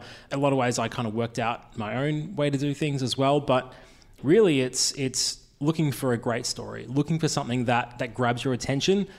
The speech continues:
something that stands out to you that you wanna share with other people.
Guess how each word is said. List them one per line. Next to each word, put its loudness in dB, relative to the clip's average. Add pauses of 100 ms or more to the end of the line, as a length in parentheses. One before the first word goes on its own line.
(200)
something -2
that -4
stands 0
out 0
to -4
you 0 (260)
that -2
you 0
wanna -2
share -2
with -4
other -4
people. -4